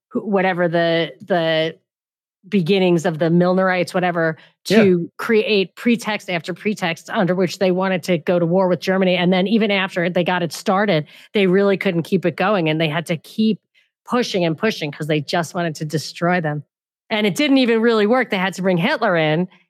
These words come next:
Speaker 1: and then do it again. And, you know, I guess
Speaker 2: Well,
Speaker 1: that
Speaker 2: there,
Speaker 1: worked.
Speaker 2: there was, um,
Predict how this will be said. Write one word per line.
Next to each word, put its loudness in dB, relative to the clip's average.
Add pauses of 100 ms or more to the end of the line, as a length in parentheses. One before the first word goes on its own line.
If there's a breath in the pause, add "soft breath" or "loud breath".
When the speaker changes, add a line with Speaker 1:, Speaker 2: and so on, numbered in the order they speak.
(160)
Speaker 1:
and 2
then 2
do 2
it 2
again. -2 (560)
And, 2
you 0
know, -2 (260)
I -18
guess -6
Speaker 2:
Well, 4
Speaker 1:
that 0
Speaker 2:
there, 4
Speaker 1:
worked. -2
Speaker 2:
there 2
was, 0
um, 2